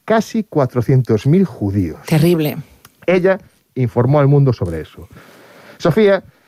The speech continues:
Speaker 1: fallecía el dieciséis de enero de mil novecientos cincuenta y ocho en Poznan, en Polonia, con noventa y seis años, prácticamente ciega, pero sin abandonar su gran pasión, que era escribir.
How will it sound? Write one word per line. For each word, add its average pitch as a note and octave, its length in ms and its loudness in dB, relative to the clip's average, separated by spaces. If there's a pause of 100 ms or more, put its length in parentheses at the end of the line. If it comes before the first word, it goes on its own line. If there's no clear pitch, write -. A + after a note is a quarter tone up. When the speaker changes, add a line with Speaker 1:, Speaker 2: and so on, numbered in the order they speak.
(180)
Speaker 1:
fallecía D3 480 0
el D#3+ 80 0
dieciséis C3+ 380 0
de C#3+ 80 0
enero C#3+ 220 2
de A#2+ 100 0
mil D3 120 0
novecientos C#3+ 380 0
cincuenta G#2+ 380 0
y - 20 4
ocho G#2 220 0
en G2+ 80 0
Poznan, G2 500 -2
en F#2+ 140 0
Polonia, G#2 520 0
con A2 160 -2
noventa G2+ 280 2
y - 20 0
seis D#3 260 0
años, F2 380 -2
prácticamente D#3 720 -2
ciega, D#3+ 420 0 (380)
pero G#3+ 300 2
sin D3+ 180 -4
abandonar G#2+ 400 0
su A2+ 140 -2
gran A#2 180 2
pasión, D#3+ 380 0 (180)
que A2+ 80 0
era B2+ 240 2 (240)
escribir. F#2+ 480 -4